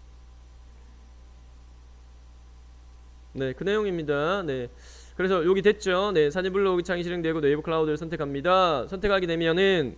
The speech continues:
네, 여기에 아까 제가, 네,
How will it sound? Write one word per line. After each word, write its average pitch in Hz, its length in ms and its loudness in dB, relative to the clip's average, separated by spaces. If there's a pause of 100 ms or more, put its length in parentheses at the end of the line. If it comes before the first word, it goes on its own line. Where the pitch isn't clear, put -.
네, 113 200 -2 (1200)
여기에 175 640 -4 (380)
아까 160 220 0
제가, 160 580 2
네, 131 300 0